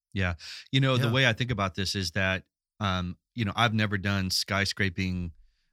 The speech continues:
Speaker 1: uh, construction before, you know, where these guys climb up
Speaker 2: Mm-hmm.
Speaker 1: in there and, but, uh, those
Speaker 2: That's
Speaker 1: guys can't
Speaker 2: wild.
Speaker 1: do their
Speaker 2: Yeah.
Speaker 1: work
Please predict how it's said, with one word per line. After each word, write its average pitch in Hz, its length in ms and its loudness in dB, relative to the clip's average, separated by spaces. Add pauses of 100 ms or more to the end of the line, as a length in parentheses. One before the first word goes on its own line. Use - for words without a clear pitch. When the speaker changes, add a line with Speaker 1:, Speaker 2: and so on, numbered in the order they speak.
(140)
Speaker 1:
uh, 82 200 -4 (180)
construction 92 800 -4
before, 101 540 -4
you 92 60 -10
know, 87 60 -4
where 85 80 -6
these 87 140 -6
guys 92 260 -2
climb 90 260 0
up 90 100 0
Speaker 2:
Mm-hmm. 95 80 -4
Speaker 1:
in 90 80 -2
there 90 260 -2
and, 78 100 -6 (460)
but, 107 280 0
uh, 101 140 2
those 139 220 6
Speaker 2:
That's 214 180 4
Speaker 1:
guys - 60 0
can't 185 140 4
Speaker 2:
wild. 127 60 -4
Speaker 1:
do 139 120 2
their 107 120 2
Speaker 2:
Yeah. 87 60 0
Speaker 1:
work 117 360 -2